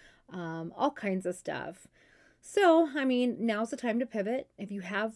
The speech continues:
things that aren't clothing, list those too. But I would still say list the clothing. Um, I wouldn't completely pivot away from that 'cause people are still buying clothes.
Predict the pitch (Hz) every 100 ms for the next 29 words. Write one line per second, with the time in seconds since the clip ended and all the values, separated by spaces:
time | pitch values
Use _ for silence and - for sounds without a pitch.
0 | - - 226 214 - 190 - - 208 208
1 | 240 285 226 202 - 208 196 - 208 185
2 | 233 311 - 240 - 220 247 294 - 339
3 | 359 370 330 226 220 - 220 208 180 180
4 | - - - - - - 214 165 214 247
5 | 311 330 302 226 _ - 220 170 233 196
6 | 196 208 190 175 170 220 226 - 247 -
7 | 302 320 254 233 214 190 180 170 - -
8 | - - 190 -